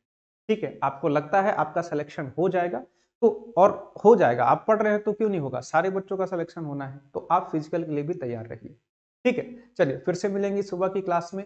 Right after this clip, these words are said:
जो बच्चे यहाँ रह गए, आपका जीडी, यूपी पुलिस कांस्टेबल सामने है, उस पर ध्यान दीजिए, क्लासों को करिए अच्छे से, मन लगा के पढ़िए और सबका सिलेक्शन होगा, ठीक है। चलिए,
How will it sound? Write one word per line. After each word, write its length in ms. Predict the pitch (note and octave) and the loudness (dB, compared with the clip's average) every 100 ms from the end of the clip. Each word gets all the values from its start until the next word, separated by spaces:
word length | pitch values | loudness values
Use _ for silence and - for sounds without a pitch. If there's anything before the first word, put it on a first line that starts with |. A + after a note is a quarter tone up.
| - C#3+ | -12 -2
जो 120 | E3 | 0
बच्चे 300 | E3+ F3 F3+ | 0 0 0
यहाँ 260 | E3 D#3 F3+ | 0 0 0
रह 160 | E3+ | 0
गए, 220 | E3+ G#3+ - _ _ | 0 -4 -8 _ _
आपका 280 | C#3 C#3 F#3 | -4 -2 -2
जीडी, 320 | D#3+ D3+ D#3+ G3+ F3 | -2 0 -2 -4 -4
यूपी 260 | D3+ E3 | -4 -2
पुलिस 280 | D#3+ E3+ D#3+ | -2 -4 -6
कांस्टेबल 460 | - D3+ - D3+ E3+ | -6 -6 -6 -4 -4
सामने 380 | - C#3+ D#3 E3 | -4 -4 -4 -6
है, 200 | F#3+ E3 | -8 -6
उस 140 | D#3 | -6
पर 160 | - E3 | -4 -4
ध्यान 220 | D3 D#3+ | -4 -4
दीजिए, 260 | D#3+ D#3 F#3+ | -4 -4 -6
क्लासों 380 | D3 C3 - D#3+ | -4 -4 -4 -8
को 100 | D#3 | -6
करिए 240 | D3+ E3 | -4 -4
अच्छे 200 | D#3+ E3 | -6 -8
से, 140 | - | -8
मन 160 | E3 C#3+ | -8 -4
लगा 180 | C#3+ C#3+ | -2 -2
के 120 | D3+ | -4
पढ़िए 420 | C#3+ C3+ F3+ A#3 - _ _ | -6 -4 -2 -4 -8 _ _
और 80 | F#3+ | 0
सबका 320 | - D#3 - | 0 -4 -4
सिलेक्शन 420 | D#3 C3 B2+ D#3+ B2 | -4 -4 -6 -8 -12
होगा, 220 | A#2+ - _ _ _ G#3+ | -12 -16 _ _ _ 2
ठीक 120 | G#3 | 2
है। 260 | - - | -2 -8
चलिए, 240 | - D#3+ | 0 0